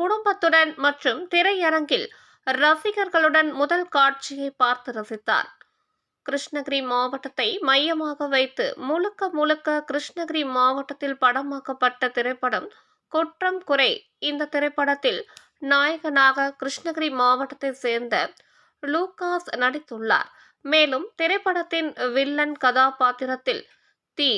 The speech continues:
ரியல் ஸ்டார் கோடாரி வளவன், வில்லி கதாபாத்திரத்தில் யசோதா மற்றும்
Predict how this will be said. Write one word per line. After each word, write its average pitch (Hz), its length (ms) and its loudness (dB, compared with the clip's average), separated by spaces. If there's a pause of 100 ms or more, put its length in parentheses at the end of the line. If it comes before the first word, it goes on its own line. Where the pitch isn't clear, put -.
(280)
ரியல் 359 420 0
ஸ்டார் 294 420 4 (280)
கோடாரி 311 500 0
வளவன், 247 440 2 (400)
வில்லி 349 500 0
கதாபாத்திரத்தில் 269 1080 2 (220)
யசோதா 302 580 2 (200)
மற்றும் 262 360 -2